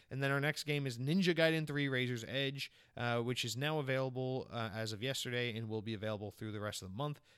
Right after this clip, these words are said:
The, it's the other three sixty game of the month. It's Ninja Gaiden three. It's Razor's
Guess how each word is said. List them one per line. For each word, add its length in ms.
The, 160
it's 180
the 120
other 160
three 180
sixty 380
game 360
of 100
the 60
month. 320
It's 140
Ninja 300
Gaiden 300
three. 320
It's 140
Razor's 340